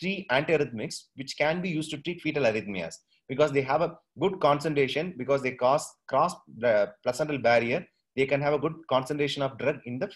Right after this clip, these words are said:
fetus. So fetal arrhythmias can be treated with the oral, uh, drugs like digoxin, flecainide, and sotalol.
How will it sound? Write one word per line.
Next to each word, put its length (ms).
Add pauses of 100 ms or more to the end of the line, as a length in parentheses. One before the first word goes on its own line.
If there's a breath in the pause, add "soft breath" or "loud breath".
(140)
fetus. 400 (320)
So 160
fetal 260
arrhythmias 460
can 160
be 140
treated 380
with 100
the 80
oral, 340 (400)
uh, 540
drugs 540
like 280 (380)
digoxin, 600 (180)
flecainide, 520
and 100
sotalol. 380